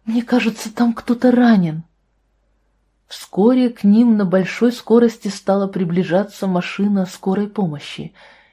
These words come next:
и когда снова прозвучала сирена, Гет на крутом спуске, весьма умело придержав коня, остановился.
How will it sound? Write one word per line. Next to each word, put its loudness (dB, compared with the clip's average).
и -6
когда -2
снова 0
прозвучала -4
сирена, -6
Гет -2
на 2
крутом -2
спуске, -6
весьма -4
умело -2
придержав -4
коня, -8
остановился. -8